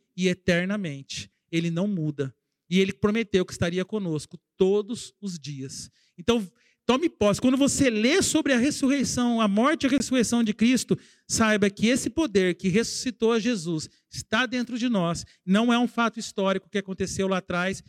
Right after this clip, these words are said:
e um fato futuro. É algo que é pra viver hoje, é no presente, pra que a gente possa alcançar a glória. Mas vivendo em novidade, sabendo que nós vamos passar pressão, sabemos que vai ter problemas, porque a vida é assim.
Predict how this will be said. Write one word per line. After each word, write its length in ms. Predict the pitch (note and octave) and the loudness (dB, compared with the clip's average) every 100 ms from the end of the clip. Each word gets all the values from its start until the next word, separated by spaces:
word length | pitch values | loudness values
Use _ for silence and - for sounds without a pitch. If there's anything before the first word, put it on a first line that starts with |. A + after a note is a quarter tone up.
| - | -6
e 80 | G3 | 0
um 60 | G3 | 2
fato 320 | G3 F#3+ G3 | 2 0 0
futuro. 500 | - - F3 D3+ C#3+ - _ | -2 0 2 4 2 -4 _
É 100 | E3+ | 2
algo 420 | E3+ F3 F3+ F#3 | 4 4 4 2
que 100 | F#3+ | 2
é 40 | F#3 | 0
pra 140 | F3+ | 2
viver 280 | E3+ D#3+ F#3 | 4 4 4
hoje, 440 | F3+ D#3+ D3+ C3 - | 6 4 2 0 -2
é 160 | E3 | -2
no 240 | D#3+ D#3+ C4 | 0 2 2
presente, 720 | - D#4 F#3+ F3+ D3 - - - - | 2 2 4 2 2 -4 -8 -10 -6
pra 120 | F3+ | -4
que 100 | - | -2
a 40 | E3+ | -2
gente 220 | F3+ - | -2 -2
possa 280 | - D#3+ F3 | -2 -2 -2
alcançar 440 | D#3+ F3 - E3 | -4 -6 -4 -4
a 40 | F3 | -2
glória. 440 | D3+ C3+ C3+ B2+ _ _ - | -2 -2 -4 -8 _ _ -6
Mas 260 | D#3+ D3+ | -4 -2
vivendo 580 | D#3+ D#3+ C3 F3+ A3+ A#3 | -2 -4 0 0 0 -2
em 60 | A3 | -2
novidade, 600 | G#3 G3 E3 D3 C#3 - | -2 -2 -4 -4 -4 -4
sabendo 460 | F#3 E3 C4 D4+ | -2 0 0 -2
que 80 | C4 | -2
nós 140 | B3 | 0
vamos 120 | A#3+ B3+ | 0 0
passar 260 | B3 C4+ | -2 -2
pressão, 480 | - F4 - G#3+ E3 - _ | -4 -4 -2 -4 -4 -10 _
sabemos 460 | - E3 F3 C4+ D4+ | -6 0 2 2 0
que 80 | C4 | -2
vai 120 | C#4 | -2
ter 140 | C#4+ | -4
problemas, 560 | B3+ E4 C4+ A3+ A3 - _ - | -6 -2 -2 -2 -4 -10 _ -10
porque 220 | F3 G3+ | -2 0
a 80 | G3+ | 2
vida 280 | E3 A3+ A#3 | 2 4 4
é 60 | |
assim. 420 | E3+ A#2 C#3 B2 | 2 -2 -8 -12